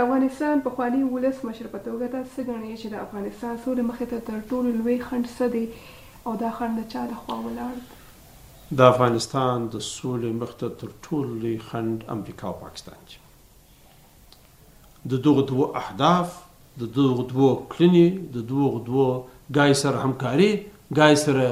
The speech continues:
Speaker 2: شخړه د افغانستان د بدبختۍ باعث ده.
Speaker 1: لکه د یو خبریال په توګه زما لپاره دا مشکل شي، آه، کرزي صاحب، چې پوه شم، امریکا دلته په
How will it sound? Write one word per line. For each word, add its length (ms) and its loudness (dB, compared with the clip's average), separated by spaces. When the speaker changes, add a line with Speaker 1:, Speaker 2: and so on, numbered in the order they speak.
Speaker 2:
شخړه 320 8
د 120 -4
افغانستان 420 -6
د 80 -12
بدبختۍ 420 -16
باعث 220 -16
ده. 80 -18
Speaker 1:
لکه 200 -6
د 100 -2
یو 180 0
خبریال 480 0
په 160 -8
توګه 300 -10
زما 260 -8
لپاره 320 -10
دا 140 -10
مشکل 420 -12
شي، 140 -10
آه، 420 -10
کرزي 240 -8
صاحب، 240 -10
چې 120 -16
پوه 120 -10
شم، 120 -16
امریکا 360 -8
دلته 160 -12
په 60 -12